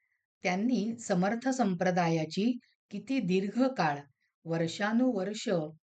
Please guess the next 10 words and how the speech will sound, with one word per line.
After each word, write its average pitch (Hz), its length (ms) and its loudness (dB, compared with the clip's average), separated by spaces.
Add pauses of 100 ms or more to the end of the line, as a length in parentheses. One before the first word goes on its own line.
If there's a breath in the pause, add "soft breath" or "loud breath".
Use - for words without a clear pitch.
(240)
अगदी 180 380 0
मनापासून 202 840 0 (280)
सेवा 185 440 2
केलेली 175 460 0
आहे, 170 360 2 (360)
हे 240 80 0
आपल्याला 170 460 -2
यावरून 175 580 -2 (260)
दिसून 165 460 0
येतं. 135 320 -6